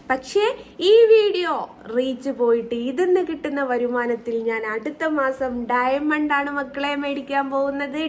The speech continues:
ഡയമണ്ട്. കഴിഞ്ഞ മ-, ഈ മാസം ഞാൻ ഗോൾഡ് മേടിച്ചു. ഇനി അടുത്ത മാസത്തെ എൻ്റെ റെമഡി വരുന്ന സമയത്ത് ഞാൻ ഡയമണ്ട് മേടിക്കും. ഉത്തര ഉണ്ണി, നിന്നെയാണ് ഞാനിപ്പോൾ വിറ്റുകൊണ്ടിരിക്കുന്നത്. നിന്നെ വിട്ടിട്ട് ഞാൻ എന്തായാലും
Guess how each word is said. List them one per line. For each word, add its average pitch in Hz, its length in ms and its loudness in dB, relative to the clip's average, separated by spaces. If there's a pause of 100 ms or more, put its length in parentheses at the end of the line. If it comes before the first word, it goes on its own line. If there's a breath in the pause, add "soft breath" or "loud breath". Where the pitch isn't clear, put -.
(120)
ഡയമണ്ട്. 269 880 -2 (460 loud breath)
കഴിഞ്ഞ 220 260 -2
മ-, 269 300 0
ഈ 285 60 -4
മാസം 294 380 -2
ഞാൻ 294 380 -4
ഗോൾഡ് 254 320 0
മേടിച്ചു. 302 380 -2
ഇനി 359 140 0
അടുത്ത 247 280 -4
മാസത്തെ 277 440 -4
എൻ്റെ 269 340 -2
റെമഡി 262 340 -6
വരുന്ന 269 340 -2
സമയത്ത് 285 360 -8
ഞാൻ 294 320 0 (560 loud breath)
ഡയമണ്ട് 302 640 2
മേടിക്കും. 277 560 -4
ഉത്തര 254 260 -4 (100)
ഉണ്ണി, 233 440 -2
നിന്നെയാണ് 294 680 -2
ഞാനിപ്പോൾ 311 420 -2
വിറ്റുകൊണ്ടിരിക്കുന്നത്. 277 1000 -4 (280 loud breath)
നിന്നെ 220 280 0
വിട്ടിട്ട് 240 420 -4
ഞാൻ 254 460 -2 (520 loud breath)
എന്തായാലും 269 640 0